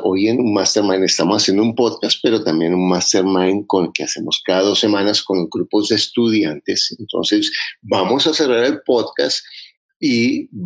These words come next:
eh, para que, y vamos a continuar con los estudiantes que van a hacerle todas las preguntas que quieran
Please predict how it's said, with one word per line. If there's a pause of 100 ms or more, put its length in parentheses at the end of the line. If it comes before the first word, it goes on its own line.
(120)
eh,
para
que,
y
vamos
a
continuar
con
los
estudiantes
que
van
a
hacerle
todas
las
preguntas
que
quieran